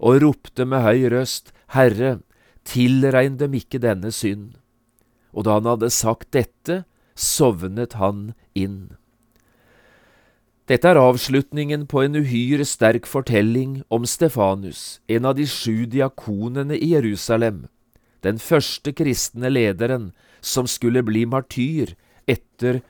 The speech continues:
pinsedag. Stefanus hadde talt til folkets ledere, både sterkt og utfordrende. Det er ganske spesielt å lese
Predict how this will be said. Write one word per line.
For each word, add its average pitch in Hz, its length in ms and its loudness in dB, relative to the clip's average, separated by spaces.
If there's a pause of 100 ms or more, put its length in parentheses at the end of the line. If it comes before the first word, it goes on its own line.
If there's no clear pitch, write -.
pinsedag. 107 840 -4 (1300)
Stefanus 139 840 4
hadde 147 240 2
talt 113 380 2
til 165 100 0
folkets 104 600 -2
ledere, 113 540 0 (840)
både 110 240 0
sterkt - 840 0 (100)
og 131 240 0
utfordrende. 117 840 0 (840)
Det 107 80 4
er 123 80 2
ganske 110 420 0
spesielt 139 800 0
å 139 80 2
lese 147 720 0